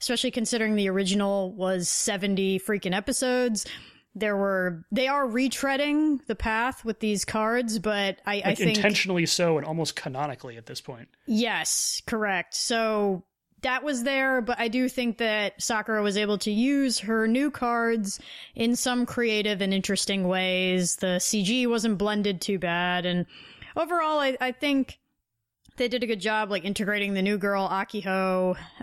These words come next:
Speaker 1: It,
Speaker 2: Yeah.
Speaker 1: it, wa-, it was a, it was pleasant. It's a very pleasant show.
Speaker 2: Yeah, warm,
Speaker 1: Um,
Speaker 2: warms the heart. Like, if you're
Speaker 1: yeah.
Speaker 2: willing to just sit down and let it, let it, let it play, like, you'll probably feel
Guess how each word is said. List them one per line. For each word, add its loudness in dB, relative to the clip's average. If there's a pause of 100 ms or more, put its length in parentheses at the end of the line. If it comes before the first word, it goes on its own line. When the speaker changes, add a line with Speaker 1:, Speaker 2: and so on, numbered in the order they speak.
Speaker 1:
It, -2
Speaker 2:
Yeah. -6 (300)
Speaker 1:
it, 0
wa-, 2
it 0
was 2
a, 2 (440)
it 0
was 2
pleasant. -4
It's -2
a 0
very 0
pleasant -2
show. 0 (280)
Speaker 2:
Yeah, 4
warm, 4
Speaker 1:
Um, -2
Speaker 2:
warms 2
the 2
heart. -8
Like, -4
if -2
you're 4
Speaker 1:
yeah. 0
Speaker 2:
willing 2
to 0
just 0
sit -2
down 0
and -4
let 0
it, -10
let -6
it, -14
let -2
it -6
play, -4
like, -12
you'll -10
probably -2
feel -6